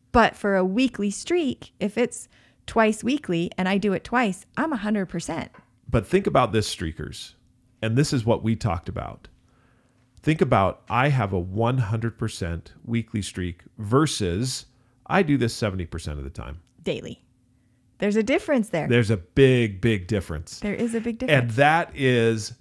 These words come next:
Speaker 2: critical in your journey and in your success, is to look at it and say, "I'm gonna do this activity at least two times a week."
Speaker 1: Mm-hmm.
Speaker 2: And if you do it more, great.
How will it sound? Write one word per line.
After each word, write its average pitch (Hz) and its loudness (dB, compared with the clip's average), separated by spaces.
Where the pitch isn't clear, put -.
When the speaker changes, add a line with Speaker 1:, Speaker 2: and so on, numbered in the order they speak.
Speaker 2:
critical 123 0
in 127 2
your 107 -2
journey 107 -2
and 104 -6
in 104 -4
your 101 -2
success, 110 -4
is 127 -4
to 117 -2
look 143 0
at 107 2
it 104 -4
and 101 -6
say, 98 -4
"I'm 143 -2
gonna 185 -2
do 135 2
this 131 -2
activity 104 -2
at 107 -10
least 147 0
two 120 0
times 101 -4
a 87 -6
week." 76 -12
Speaker 1:
Mm-hmm. 190 -4
Speaker 2:
And 151 4
if 247 0
you 175 -2
do 226 2
it 202 2
more, 220 0
great. 107 -8